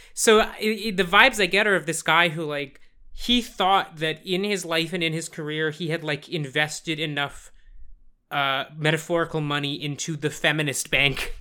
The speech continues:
<laughs> you know, <laughs> with previous statements and with his movies, that he could make a withdrawal and, like, a-, a-, and call this character Mary Sue. He thought he could get away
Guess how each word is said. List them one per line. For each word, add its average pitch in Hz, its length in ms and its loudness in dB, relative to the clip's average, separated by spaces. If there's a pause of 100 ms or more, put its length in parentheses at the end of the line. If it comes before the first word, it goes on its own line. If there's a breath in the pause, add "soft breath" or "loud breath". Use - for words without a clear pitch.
(140 loud breath)
<laughs> - 220 -2
you 208 60 10
know, 165 300 8 (120)
<laughs> - 140 -4
with 202 240 4
previous 190 400 2
statements 175 480 0
and 175 100 -4
with 165 100 0
his 156 120 -4
movies, 156 420 -2 (240 loud breath)
that 175 140 4
he 180 80 6
could 180 160 0
make 170 200 4
a 190 60 4
withdrawal 147 720 -2 (400 soft breath)
and, 151 180 2
like, 143 380 -2 (460)
a-, 165 40 -12
a-, 165 320 -10
and 156 200 -2
call 175 220 0
this 156 160 -2
character 156 460 0
Mary 147 300 0
Sue. 156 220 -4
He 151 120 -4
thought 196 320 2
he 208 60 -8
could 160 220 -4
get 165 180 4
away 151 600 0